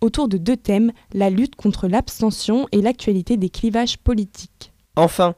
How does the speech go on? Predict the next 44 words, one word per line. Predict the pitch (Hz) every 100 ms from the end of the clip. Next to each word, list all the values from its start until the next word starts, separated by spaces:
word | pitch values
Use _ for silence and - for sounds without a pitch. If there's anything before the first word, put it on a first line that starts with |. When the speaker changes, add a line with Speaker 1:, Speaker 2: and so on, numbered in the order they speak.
| _
Speaker 2:
ce | -
dimanche, | 113 135 147 147 147
l'épreuve | 113 107 - 123
des | 104
triplettades | - 165 - 131 135 120
organisée | 98 104 107 120
par | 101 -
Sciences | 156 156
Po | 165
Environnement | 147 135 131 135
se | 151 110
déroulera | 107 104 120 131
à |
partir | - 110 120
de | 104
treize | - 202 156
heures | -
quarante-cinq | 147 135 127 151 156 -
au | 120
départ | 123 143
de | 135
Sciences | 131 127
Po. | - 82 _
Comme | - 220 196
nombre | 254 175 156
de |
vous | 151 202
l'ont | 170 131
appris, | 107 - 139 - _
nous | 127 147
avons | 147 175
le | 123
plaisir | - 151 123 135 165
de | 117
vous | 104
annoncer | 123 113 107 151
que | 120
Radio | 101 135 139
Germaine | 127 110 113 127
est | 107
l'épreuve | 104 110 - 127
surprise | - - 143 127 127 117 101
des | 107
triplettades. | - 113 104 101 95 82